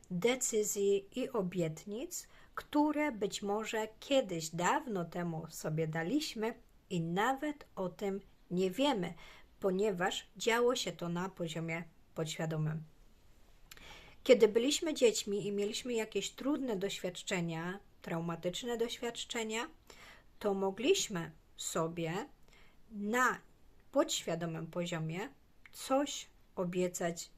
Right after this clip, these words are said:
w związku z tym, co się wydarzyło. A czego nie mogliśmy dokonać w tamtej sytuacji? Bo na przykład baliśmy się,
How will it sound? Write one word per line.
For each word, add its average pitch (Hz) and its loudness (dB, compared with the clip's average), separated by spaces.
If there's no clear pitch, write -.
w - -18
związku 185 -4
z - -12
tym, 165 -4
co 165 -6
się 160 -4
wydarzyło. 156 -4
A 180 4
czego 214 0
nie 180 -2
mogliśmy 170 -4
dokonać 160 -2
w - -16
tamtej 175 -4
sytuacji? 262 0
Bo 190 -2
na 247 0
przykład 240 -4
baliśmy 185 -4
się, - -6